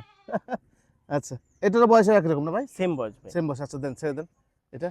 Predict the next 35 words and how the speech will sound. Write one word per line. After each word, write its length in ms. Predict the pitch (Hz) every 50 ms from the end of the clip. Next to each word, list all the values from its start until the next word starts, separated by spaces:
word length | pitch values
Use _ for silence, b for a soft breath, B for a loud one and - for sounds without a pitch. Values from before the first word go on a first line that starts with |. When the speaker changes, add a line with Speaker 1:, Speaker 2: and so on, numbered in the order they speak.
| 165 -
Speaker 1:
আর 100 | - 139
একটা 140 | 131 - -
লাস্ট 180 | 131 131 127 - 123
একটা 140 | - - 120
বাচ্চা। 240 | 117 - - - 107 _ _ _ _ _ _ _ _ _ _ _ _ _ 113
দেখে, 180 | 110 98 113 104 _ _ _ _ _
এই 40 | 120 117
যে, 60 | 117 - _ _ _ _ _ _ _ _ _
এগুলো 180 | 143 151 170 180 180
মাংস 160 | 180 180 147 175 175 170
লাগে 120 | 160 156 135
বেশি, 120 | 135 - 139 131
এই 40 | -
ছাগলগুলো, 320 | 156 151 151 143 147 175 208 196 151 120 - _ _ _ _ _ _ _
মানে, 120 | - - 139 -
খাসিগুলোতে 380 | 143 147 131 160 165 170 151 170 160 156
মাংস 160 | 147 143 - 156 147
লাগে 120 | 135 123 123 120
বেশি, 160 | 113 - 120 117 _ _ _ _ -
হ্যাঁ? 140 | 202 196 139 _ _ _ _ _ _
সেম 160 | - 214 220 202 165
বয়স 140 | 147 131 - 214
না? 60 | 254 - - - - _ - 143
Speaker 2:
জি 80 | 147 147 127
ভাই, 100 | 131 120 107 -
সেম 100 | - 139
Speaker 1:
আচ্ছা, 140 | 127 110 -
Speaker 2:
বয়স। 80 | 127
Speaker 1:
দেন, 100 | 147 131 120 147
এবার 140 | 160 165 165 - -
তিনটা 220 | 202 190 180 170 170
একসাথে 260 | - - 156 127 151 143 143
নেন। 100 | 165 180 _ _ _ _ _ _ _ _ _ _ _ -
তিনটা 200 | 190 185 170 196 185
একবারে 220 | 170 160 175 170